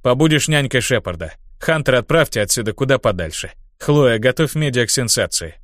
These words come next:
Октиус, ну ты сам знаешь, что делать. Все свободны». Явившийся медицинский робот занялся потерявшей сознание Кэрри. Правда, делал он это уже в коридоре.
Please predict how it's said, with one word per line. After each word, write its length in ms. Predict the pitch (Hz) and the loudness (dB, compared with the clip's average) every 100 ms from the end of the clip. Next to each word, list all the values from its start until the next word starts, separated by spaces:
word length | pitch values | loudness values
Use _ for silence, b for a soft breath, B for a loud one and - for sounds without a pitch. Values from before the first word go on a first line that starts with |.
| - | 0
Октиус, 640 | 156 180 - 85 - - _ _ _ | 2 2 -2 -6 -6 -8 _ _ _
ну 220 | 185 190 | 0 0
ты 180 | 151 165 | 2 2
сам 260 | - 123 90 | 2 0 -2
знаешь, 280 | 85 85 | -8 -8
что 180 | - 104 | -8 -8
делать. 360 | 90 82 - - - | -8 -10 -12 -16 -14
Все 220 | - - 151 | -2 2 2
свободны». 540 | 143 139 123 87 80 - _ _ _ _ _ | 2 2 0 -2 -10 -18 _ _ _ _ _
Явившийся 640 | 117 170 226 - 185 175 | -2 0 0 2 0 2
медицинский 600 | 160 143 143 165 147 - | 0 0 0 0 0 2
робот 280 | 135 180 156 | 2 2 2
занялся 420 | 127 123 117 147 | 2 0 0 0
потерявшей 580 | 135 127 123 139 131 131 | 0 -2 0 0 0 -2
сознание 520 | - 113 120 123 117 | -2 -2 -4 -2 -4
Кэрри. 380 | - 147 95 78 _ _ | 0 0 0 -6 _ _
Правда, 340 | 139 143 127 131 | 2 2 2 2
делал 380 | 143 180 143 | 2 4 4
он 180 | 127 127 | 2 0
это 180 | 131 131 | -2 -4
уже 220 | 117 127 | -2 -4
в 60 | 127 | -4
коридоре. 580 | 127 120 117 156 87 | -4 -2 0 -2 -2